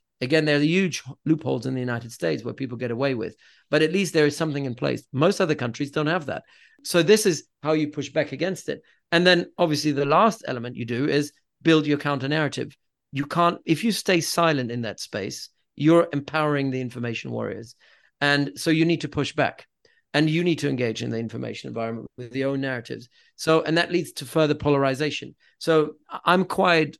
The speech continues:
uh, pessimistic about where, where we're going with this. Uh, social media needs to be regulated as well. We have s-, seen some efforts made,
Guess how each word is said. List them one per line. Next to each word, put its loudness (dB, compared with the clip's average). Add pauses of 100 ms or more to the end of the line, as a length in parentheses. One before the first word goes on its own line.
uh, -4
pessimistic -2
about -4
where, -4
where -4
we're -8
going -2
with -10
this. -14 (280)
Uh, -4
social 2
media 4
needs -2
to -12
be -6
regulated -6
as -8
well. -4 (320)
We 4
have 2
s-, -10 (120)
seen 0
some -2
efforts -6
made, -6